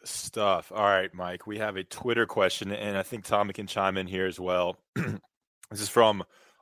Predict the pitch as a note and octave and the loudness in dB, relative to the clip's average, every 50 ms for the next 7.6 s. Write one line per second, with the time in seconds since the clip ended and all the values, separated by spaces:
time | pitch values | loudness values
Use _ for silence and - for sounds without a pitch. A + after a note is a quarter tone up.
0 | _ - A#2 A#2+ C#3 D#3 E3+ F3 D3 D#3 D3+ D3+ D3 D3 D3 C#3+ B2+ C3 C3 B2 | _ 4 6 8 8 8 8 6 4 4 4 4 4 2 0 0 -2 -4 -6 -6
1 | - - - A#2+ - - - A#2 A#2 A#2+ B2+ C3+ C#3+ C#3+ - - - _ _ _ | -6 -6 -8 -8 -4 0 4 8 8 10 10 8 6 4 0 -4 -14 _ _ _
2 | _ _ - A2+ A#2+ A#2+ A2+ - - - - - - - B2+ B2+ C3+ C#3+ D3+ C#3+ | _ _ -2 0 0 0 0 -2 -6 -16 -16 -10 -4 0 4 4 6 6 4 2
3 | - - - - - - A#2 A#2+ A#2 A#2+ A#2+ B2 B2 B2 B2+ B2 A2+ G2 F2+ F#2 | 0 -4 -6 -6 -8 -6 -6 -6 -4 -2 -2 -2 -2 -2 -6 -8 -10 -10 -6 -2
4 | A2 A#2 A#2 A2 F#2+ E2 E2 - _ _ _ _ _ _ _ _ _ _ _ _ | 0 0 2 0 0 -4 -8 -16 _ _ _ _ _ _ _ _ _ _ _ _
5 | G2 G2 G#2 A2 G#2+ G#2 A2+ A2 G#2+ G#2 G2+ G2+ G2+ G2+ G2+ G2 G2 G2 F#2 F2 | -6 -4 -2 -2 -2 -2 -4 -4 -2 -2 -2 -2 -2 -2 -4 -6 -6 -6 -8 -8
6 | F#2+ F#2+ - - - G2 G2 F#2+ F#2 F2+ - - - - - A2 G#2 G#2 F#2+ F2+ | -10 -10 -10 -12 -12 -10 -8 -8 -8 -10 -12 -16 -18 -14 -10 -8 -8 -6 -8 -8
7 | E2+ - - G2+ G2+ G2+ G2 F2+ E2 D#2+ F2+ F#2+ | -10 -12 -14 -12 -12 -12 -12 -12 -12 -12 -14 -14